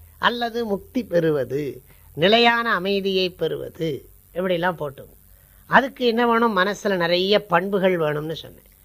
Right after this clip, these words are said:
மனம் நல்லா பக்குவமா இருக்கணும்னு சொன்னேன். மனத்துக்கு பக்குவத்தை கொடுக்கறதே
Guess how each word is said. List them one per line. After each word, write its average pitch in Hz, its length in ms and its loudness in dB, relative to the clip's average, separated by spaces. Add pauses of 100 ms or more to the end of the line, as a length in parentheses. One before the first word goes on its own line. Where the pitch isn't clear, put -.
(160)
மனம் 196 340 2
நல்லா 190 640 0
பக்குவமா 180 580 -2
இருக்கணும்னு 143 440 -10
சொன்னேன். - 260 -20 (340)
மனத்துக்கு 175 720 -2
பக்குவத்தை 165 720 -6 (140)
கொடுக்கறதே 147 720 -2